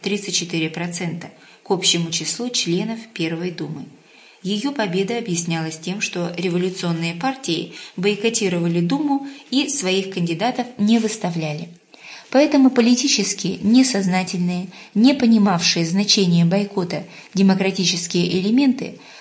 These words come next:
поневоле голосовали за кадетов как за меньшее зло. Сами кадеты признавали, что их победа на выборах была не столько голосованием за кадетскую партию, сколько голосованием против правительства Витте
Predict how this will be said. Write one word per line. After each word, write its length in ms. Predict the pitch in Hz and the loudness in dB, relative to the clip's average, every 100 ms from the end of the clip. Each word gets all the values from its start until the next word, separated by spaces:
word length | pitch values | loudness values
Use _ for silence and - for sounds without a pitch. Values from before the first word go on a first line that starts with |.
| - | -4
поневоле 500 | 220 214 240 302 277 | 2 4 4 4 2
голосовали 800 | 196 175 175 180 208 247 240 - | 2 2 2 0 2 2 2 0
за 160 | 165 | -2
кадетов 500 | 175 165 160 262 285 285 - - - | -2 -2 0 0 -2 -6 -12 -20 0
как 260 | 240 247 - | 0 0 -2
за 180 | 180 180 | -2 2
меньшее 540 | 175 190 190 - 175 | 4 4 2 0 -2
зло. 320 | 160 135 135 - _ _ _ - _ _ | -4 -6 -8 -14 _ _ _ -20 _ _
Сами 320 | - - 302 226 | 0 4 6 6
кадеты 440 | 175 170 226 233 | 4 2 2 0
признавали, 800 | - 180 175 170 151 147 165 196 - - | -2 -2 0 -2 -2 -4 -6 -8 -14 -8
что 200 | - - | -4 2
их 240 | 233 294 294 | 4 4 2
победа 380 | 233 214 190 | 0 2 4
на 160 | 170 180 | 4 4
выборах 500 | 190 180 160 160 - - - | 2 0 0 -2 -6 -16 -12
была 360 | - 202 220 214 | -2 4 6 4
не 140 | 196 226 | 4 4
столько 460 | 226 220 175 - | 4 4 4 2
голосованием 800 | 156 175 190 - 202 190 170 160 156 | 0 0 2 0 2 2 2 0 -2
за 140 | 170 | -2
кадетскую 560 | 190 180 170 - - 170 | -2 2 2 2 -2 0
партию, 480 | 294 311 - 269 269 - - | 2 0 0 -4 -4 -12 -12
сколько 440 | - - 302 294 190 | -6 0 0 2 2
голосованием 880 | 170 175 175 175 233 277 262 240 | 4 2 2 2 2 4 4 4
против 500 | 233 202 170 160 147 - | 2 0 0 -2 -8 -8
правительства 640 | - 165 202 208 190 - 156 | -4 -2 -2 -2 -6 -4 -4
Витте 560 | 160 262 262 240 226 | -2 -2 -2 -2 -2